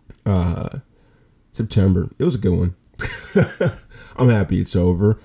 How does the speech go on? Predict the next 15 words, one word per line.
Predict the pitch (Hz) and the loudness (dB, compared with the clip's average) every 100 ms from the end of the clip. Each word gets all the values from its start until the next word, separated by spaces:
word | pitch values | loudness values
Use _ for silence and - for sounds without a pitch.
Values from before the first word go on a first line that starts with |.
| - | -14
simply | - 107 107 | -2 2 4
because | 110 98 90 92 98 - _ _ | 4 2 0 -2 -4 -6 _ _
who | 123 | 2
doesn't | 156 - 87 92 | 2 2 -2 -2
like | 95 90 | -2 -2
October? | - - 110 143 - - - _ _ _ - | -4 0 2 2 -2 -8 -14 _ _ _ -4
I | 104 | 4
mean, | 104 98 87 - | 6 4 2 -4
not | 101 - | -6 -4
only | 107 135 120 82 60 _ _ _ _ _ _ _ | -2 0 -2 -4 -12 _ _ _ _ _ _ _
do | - | -10
I | 90 | -8
have | 87 | -6
my | 90 87 | -4 -4
birthday, | 87 85 82 87 | 0 0 -2 -4